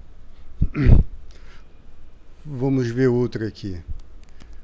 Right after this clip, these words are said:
Por exemplo, o da morte. O da morte tá, pega a distância da Lua até a casa oito,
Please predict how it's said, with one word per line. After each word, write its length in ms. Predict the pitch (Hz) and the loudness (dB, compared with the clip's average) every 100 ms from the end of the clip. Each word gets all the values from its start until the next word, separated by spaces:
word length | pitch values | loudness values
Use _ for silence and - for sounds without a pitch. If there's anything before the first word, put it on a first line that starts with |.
| - - | -16 -10
Por 100 | 113 | -4
exemplo, 1040 | 120 98 113 123 117 120 123 120 120 120 113 - - - - - - - - - 117 | -4 -4 -2 -2 -4 -4 -2 -2 -4 -6 -10 -16 -18 -18 -18 -18 -20 -20 -20 -18 -8
o 40 | |
da 140 | 113 | -4
morte. 580 | 110 117 110 - - - - - - - - - - - - - - - - - - - - - | -2 -2 -2 -4 -8 -12 -6 -6 -6 -14 -14 -12 -14 -16 -20 -20 -18 -16 -16 -16 -18 -18 -20 -10
O 60 | |
da 100 | 107 | -6
morte 440 | 113 117 135 - - | -2 -2 0 0 -2
tá, 720 | 139 135 131 127 117 104 90 - - - - - | -2 0 0 -2 -2 -4 -10 -14 -16 -14 -12 -4
pega 540 | 127 117 120 117 113 | -2 0 0 0 -2
a 20 | 107 | -4
distância 500 | 101 - 117 110 117 | -10 -8 -8 -6 -6
da 140 | 120 | -4
Lua 320 | 123 175 208 196 - - - - - - - - - - - | -2 -2 -2 -4 -6 -10 -14 -14 -16 -14 -14 -14 -14 -12 -10
até 400 | 117 - 123 104 | -8 -4 -2 -4
a 60 | |
casa 320 | 98 113 107 | -4 -6 -4
oito, 340 | 113 139 170 | -2 -2 -2